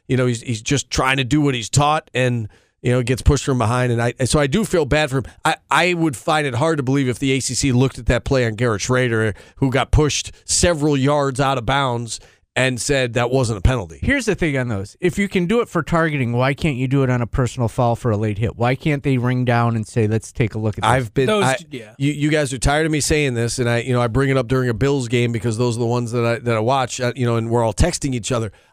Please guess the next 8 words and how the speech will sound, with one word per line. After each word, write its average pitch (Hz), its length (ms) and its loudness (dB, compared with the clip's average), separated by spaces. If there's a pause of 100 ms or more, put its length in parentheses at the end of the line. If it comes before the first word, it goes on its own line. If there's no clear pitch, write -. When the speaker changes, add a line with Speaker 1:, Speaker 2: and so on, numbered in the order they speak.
(120)
Speaker 1:
I 151 240 4
think 165 320 -2
they 151 160 0
should 147 380 -2
be 143 180 0
able 131 300 0
to 120 560 -2
review 120 760 2